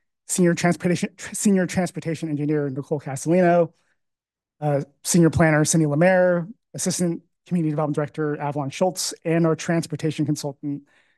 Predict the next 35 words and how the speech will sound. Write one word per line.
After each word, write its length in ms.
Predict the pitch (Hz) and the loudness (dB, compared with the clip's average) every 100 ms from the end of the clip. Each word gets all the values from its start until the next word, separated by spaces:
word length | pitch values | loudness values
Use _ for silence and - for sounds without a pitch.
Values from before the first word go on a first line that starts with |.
| _ _ | _ _
Sam 260 | - 170 170 | 2 4 4
Tabibnia 580 | 170 185 180 180 170 | 4 6 8 6 6
from 240 | - 151 143 | 4 2 4
Fear 180 | 156 147 | 2 2
and 120 | 143 | 0
Piers. 420 | 143 156 170 - _ _ _ _ _ _ _ _ _ _ _ _ _ _ _ _ _ _ _ | -2 -6 -10 -12 _ _ _ _ _ _ _ _ _ _ _ _ _ _ _ _ _ _ _
Before 220 | 160 202 | 2 4
I 40 | 220 | 6
turn 280 | - 202 190 | 6 8 10
over 400 | 190 180 170 165 | 10 8 6 4
the 100 | 165 | 0
presentation 640 | - 190 170 175 170 160 | 0 0 2 0 -2 -2
to 80 | 147 | -2
Sam, 540 | - 165 156 147 135 | -2 -2 -2 -2 -4
I 100 | 156 | -2
did 140 | 165 190 | 0 2
want 120 | 226 | 0
to 60 | - | 0
spend 220 | 196 180 | -2 -2
a 20 | |
couple 340 | - 180 190 | -2 0 2
of 80 | 170 | 0
minutes 840 | 156 160 165 160 - - - - - _ _ _ _ _ | 0 0 0 -2 -6 -8 -8 -10 -14 _ _ _ _ _
providing 340 | 165 175 175 160 | -2 0 0 -2
the 60 | |
council 420 | - 165 165 160 | -4 -4 -2 -4
with 140 | 151 151 | -2 -4
some 140 | 160 | -6
context 600 | - 175 175 165 135 - | -4 -2 -2 -4 -8 -8
to 60 | - | -8
help 100 | 151 | -10
frame 320 | - 170 160 | -2 2 4
your 80 | 160 | 2
decision 400 | 139 - 156 156 | 2 2 2 0
tonight. 340 | 147 143 147 | 0 -4 -4